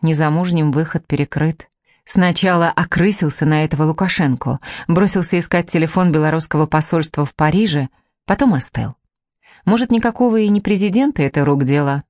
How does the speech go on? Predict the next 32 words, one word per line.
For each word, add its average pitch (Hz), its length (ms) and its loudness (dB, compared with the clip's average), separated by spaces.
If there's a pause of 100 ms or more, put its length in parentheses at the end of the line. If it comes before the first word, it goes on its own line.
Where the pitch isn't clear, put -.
(160)
а 147 140 2
Лёвины 175 380 0
происки. 196 520 -4 (360)
Или 147 400 0 (260)
не 160 200 2
Лёвины, 156 500 0
а 139 40 -2
самой 143 380 0
Ольги. 156 460 -2 (380)
Аферистка 160 720 0 (200)
деньги-то 147 460 0
взяла. 131 480 -2 (540)
А - 80 0
про 170 160 0
президента 165 640 0
Лукашенко 160 560 0
Лёва 147 240 0
говорил, 151 500 0 (300)
что - 240 -2
им 156 160 2
очень 226 420 0
даже 202 240 0
народ 185 340 0
доволен. 156 580 0 (220)
Все - 220 -6
сыты, 143 680 -2
не 147 120 0
то 156 120 -2
что 156 160 -4
в - 40 -10
соседней 147 460 0
Молдавии, 147 640 0